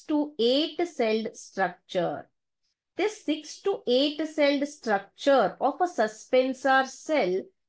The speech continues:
is termed as suspensor. ಸಸ್ಪೆನ್ಸಾರ್ ಸೆಲ್ಲು ಯಾವಾಗ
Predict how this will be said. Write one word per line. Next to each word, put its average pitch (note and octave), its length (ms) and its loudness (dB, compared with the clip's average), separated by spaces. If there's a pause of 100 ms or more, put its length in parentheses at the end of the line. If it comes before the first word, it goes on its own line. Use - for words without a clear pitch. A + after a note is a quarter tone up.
(300)
is F4+ 240 0 (340)
termed A3+ 420 2 (180)
as A3+ 120 -2 (440)
suspensor. G3+ 1160 0 (1160)
ಸಸ್ಪೆನ್ಸಾರ್ A#3 760 0
ಸೆಲ್ಲು A3 300 -2 (180)
ಯಾವಾಗ A3 420 4